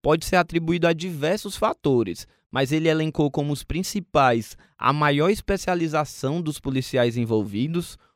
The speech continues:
o aprimoramento do treinamento dos cães farejadores da Polícia Federal e também o aumento do tráfego aéreo, né, como você falou, Fortaleza, até pela mudança que teve no aeroporto, né,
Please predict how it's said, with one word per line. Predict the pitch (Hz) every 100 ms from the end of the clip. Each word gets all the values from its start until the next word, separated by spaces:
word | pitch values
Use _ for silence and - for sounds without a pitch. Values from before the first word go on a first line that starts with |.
| -
o | 143
aprimoramento | 170 208 220 196 185 165 131 156 185 160
do | 147
treinamento | 147 147 143 131 139 139
dos | 139 175 -
cães | - 147 202 214
farejadores | 175 151 147 135 117 117 143 143 120
da | 120
Polícia | - 117 - 110
Federal | 110 110 131 123 131 170 - - _ _ -
e | 196
também | 247 240 214 151 160 190 -
o | 185
aumento | 202 202 165 175 180
do | 180
tráfego | 165 165 - 156 180
aéreo, | 202 127 123 117
né, | 123
como | - 123
você | 117 117 117
falou, | 123 113 120 147 _ _ _ -
Fortaleza, | 127 120 131 107 120 123 123
até | 113
pela | 139 165 156 147
mudança | 139 120 131 143 131
que | 127
teve | 117 117 113
no | 117
aeroporto, | 113 110 104 107 131 147 - 117
né, | 127